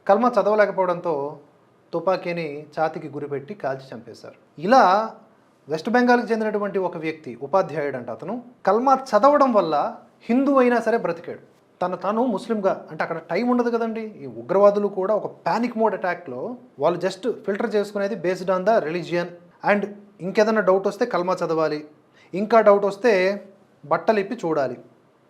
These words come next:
ఇది వాళ్ళు చే-, వాళ్ళు ఎంచుకున్నటువంటి లక్షణాలు చంపాలా వద్దా అనడానికి. మరి ఇప్పుడు ఒక క్రిస్టియన్ వ్యక్తి కూడా చనిపోయాడు. మరి దీని గురించి మాట్లాడడానికి రోడ్లంబడి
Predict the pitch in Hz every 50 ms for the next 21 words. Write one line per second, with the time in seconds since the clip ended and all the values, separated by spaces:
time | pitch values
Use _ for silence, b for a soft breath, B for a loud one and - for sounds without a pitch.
0 | _ _ _ - 165 185 247 247 240 - - - 143 160 170 165 156 170 175 170
1 | 160 165 165 165 165 175 170 - 202 196 180 175 170 170 165 196 175 156 156 165
2 | 170 B B B B B 135 143 143 - 208 196 185 147 107 - - - _ _
3 | - - 185 185 190 214 196 196 175 156 147 151 170 156 143 135 127 123 113 107
4 | - - _ _ b b b b b b b 175 180 175 175 170 165 160 151 151
5 | 147 - - 135 - 175 180 - - 240 240 233 208 190 170 - - 156 160 170
6 | 202 202 - 135 123 - - 113 107 107 - _ _ _ _ _ _ _ _ b
7 | b b b b 196 196 180 180 196 196 196 190 202 208 180 185 175 165 165 160
8 | 165 156 151 - 143 151 160 202 180 147 156 165 165 160 151 147 143 151 160